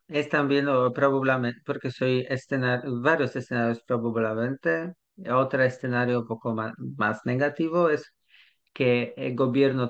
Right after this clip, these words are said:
tengo, necesito manejar porque tengo problemas sociales en otro país, algo, son problemas en realidad, problemas que necesi-, y,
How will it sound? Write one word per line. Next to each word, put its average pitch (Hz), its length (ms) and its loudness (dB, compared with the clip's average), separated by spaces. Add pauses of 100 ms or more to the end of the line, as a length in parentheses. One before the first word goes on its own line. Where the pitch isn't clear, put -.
tengo, 117 720 0 (920)
necesito 127 640 0
manejar 131 680 0 (1500)
porque 123 320 -2
tengo 127 520 0 (160)
problemas 127 840 2
sociales 123 720 0
en 120 100 0
otro 117 260 -2
país, 113 560 -2 (680)
algo, 110 840 0 (720)
son 127 320 -4
problemas 117 680 4
en 107 100 0
realidad, 110 540 0
problemas 113 540 0
que 117 120 -4
necesi-, 113 340 -2 (120)
y, 117 280 0